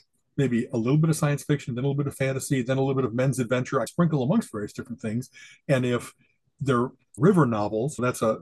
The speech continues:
I don't know what the German term is, but I think it's a German term. It's where instead of them being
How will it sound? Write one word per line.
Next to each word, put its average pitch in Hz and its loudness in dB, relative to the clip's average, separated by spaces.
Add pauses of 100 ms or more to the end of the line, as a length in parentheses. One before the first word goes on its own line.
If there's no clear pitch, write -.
I 120 -8
don't 139 -8
know 127 -2
what 120 -4
the 107 -6
German 147 4
term 113 -2
is, 113 -6
but 113 -6
I - -8
think 160 2
it's - -8
a 107 -6
German 156 0
term. 117 0 (260)
It's - -2
where 151 4 (340)
instead 160 0
of 131 0
them 139 -2
being 120 0